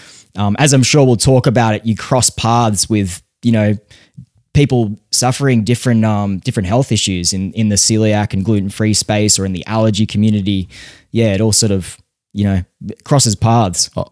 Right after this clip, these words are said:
Speaker 2: um, come together. Yeah, yeah. If, if we think back to them kind of early years, you've kind of spoke about previously, like, before you got diagnosed, this kind of, like, brain fog and not being able to kind of, like, think straight.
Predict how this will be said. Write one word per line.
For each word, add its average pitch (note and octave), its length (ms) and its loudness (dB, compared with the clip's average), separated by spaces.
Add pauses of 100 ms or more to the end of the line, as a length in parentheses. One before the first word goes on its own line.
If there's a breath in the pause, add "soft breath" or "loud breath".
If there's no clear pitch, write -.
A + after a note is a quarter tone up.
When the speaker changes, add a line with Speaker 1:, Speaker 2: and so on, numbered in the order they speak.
Speaker 2:
um, - 180 -12 (220)
come G2 200 -2
together. F2+ 360 -2
Yeah, G2 400 0 (180)
yeah. G#2+ 40 -4 (340 loud breath)
If, C3+ 160 0
if E3 180 0
we F#3 80 6
think F3 260 0
back E3+ 200 -2
to - 140 -6
them E3 180 -2
kind D#3 180 -4
of C#3+ 220 -6 (260)
early D#3 320 4
years, - 560 -2 (440)
you've G#2 180 -2
kind B2 180 2
of A#2 60 2
spoke A#2 320 0
about A2 320 0
previously, G2+ 600 0
like, F#2 360 0
before G#2 400 0
you F#2+ 160 0
got - 180 -4
diagnosed, F2+ 460 0
this - 220 -6
kind - 200 -6
of, E2 60 -4
like, - 220 -4
brain F#2 320 2
fog E2+ 480 0
and D#2+ 320 -2 (420 soft breath)
not F2 220 -4
being E2+ 100 -2
able E2+ 220 0
to - 120 -4
kind F2 180 -2
of, - 200 -8
like, E2 180 -4
think - 380 -6
straight. - 420 -6